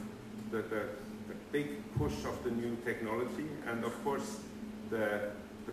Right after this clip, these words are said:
publishing business, the book people were kind of, uh, shaken and afraid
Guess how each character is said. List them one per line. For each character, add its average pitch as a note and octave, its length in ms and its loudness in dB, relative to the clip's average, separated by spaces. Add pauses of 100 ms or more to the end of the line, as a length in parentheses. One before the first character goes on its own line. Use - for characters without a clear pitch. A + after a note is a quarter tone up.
publishing D#3+ 460 4
business, - 460 2
the G#2+ 100 -2
book - 320 2
people A2 400 2
were G#2+ 260 4
kind G#2 200 -2
of, G2 100 0
uh, - 1300 -8
shaken C3 580 2
and G2+ 140 0
afraid B2 520 6